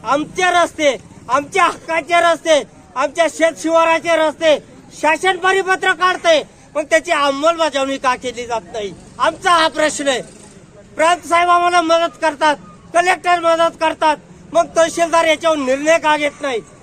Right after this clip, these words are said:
ग्रामपंचायतच्या माध्यमातून निशाणी पाच खाली आपण अपील दाखल केलं. स्थळ पाहणीला चार वेळा तारखा बदलल्या, चार वेळा आले नाही. स्थळ पाहणी झाली, वर्ष झाले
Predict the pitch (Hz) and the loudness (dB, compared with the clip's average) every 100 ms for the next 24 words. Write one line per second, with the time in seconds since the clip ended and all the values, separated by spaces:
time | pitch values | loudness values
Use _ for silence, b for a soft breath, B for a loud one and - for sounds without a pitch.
0 | - 208 277 277 302 294 294 294 285 302 | -16 -4 -4 -2 -4 -4 -4 -6 -6 -6
1 | 294 262 262 285 294 285 285 277 269 285 | -4 -4 -4 -4 -4 -6 -6 -6 -4 -4
2 | 294 294 294 330 320 285 294 320 269 277 | -4 -2 0 0 -2 -4 -4 -4 -6 -10
3 | - - - 277 311 330 320 277 - - | -18 -20 -4 -2 0 0 0 -6 -14 -18
4 | 233 269 320 381 359 359 339 339 320 330 | -6 -6 -4 -6 -2 -2 0 -2 0 0
5 | 320 269 - - - - - - - - | 0 -2 -6 -20 -20 -20 -20 -20 -18 -2
6 | 339 339 339 330 339 339 339 - 330 349 | 0 2 0 0 0 0 -2 0 2 2
7 | 359 359 359 359 339 330 330 339 339 330 | 2 2 2 0 0 0 0 0 0 0
8 | 320 294 - - 180 - 339 370 370 370 | 0 -2 -6 -20 -20 -4 0 2 2 4
9 | 370 359 359 349 339 262 - - - - | 4 4 4 2 0 -2 -10 -20 -20 -20
10 | - 339 339 339 339 339 330 320 320 233 | -4 0 2 2 0 0 -2 0 -2 -6
11 | - - - 226 349 320 349 359 349 339 | -10 -20 -14 0 0 2 -2 0 2 2
12 | 311 | 0